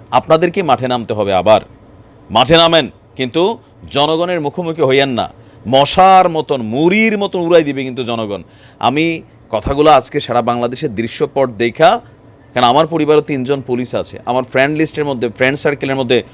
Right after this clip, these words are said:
অনেক পুলিশ সদস্য আছে, পেশাগত দায়িত্ব পালনে তারা মাঠে যায়, ফোন দিলে বলে যে, "দোস্ত, কী করবো বল?" হ্যাঁ, তবে সেই ক্ষেত্রে আপনারা পরিস্থিতি বিবেচনা কইরা ভূমিকা নিয়েন।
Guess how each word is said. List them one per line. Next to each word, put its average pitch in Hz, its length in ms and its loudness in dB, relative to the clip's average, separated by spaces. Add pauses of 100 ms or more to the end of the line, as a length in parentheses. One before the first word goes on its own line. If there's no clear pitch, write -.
(120)
অনেক 180 300 0
পুলিশ 139 200 -2
সদস্য 117 420 -4
আছে, 117 320 2 (320)
পেশাগত 160 420 0
দায়িত্ব 131 380 2
পালনে 120 260 -2
তারা 117 160 -2
মাঠে 107 300 -2
যায়, 117 220 0
ফোন 117 220 -10
দিলে 120 160 0
বলে 117 240 -2
যে, 110 100 -4
"দোস্ত, 107 240 -10
কী 120 180 -12
করবো 117 280 -2
বল?" 113 240 2 (340)
হ্যাঁ, 160 200 0 (760)
তবে 139 240 4
সেই 131 180 -4
ক্ষেত্রে 147 320 -2
আপনারা 135 520 4 (720)
পরিস্থিতি 160 480 2
বিবেচনা 151 460 0
কইরা 156 320 2
ভূমিকা 127 420 -4
নিয়েন। 165 360 0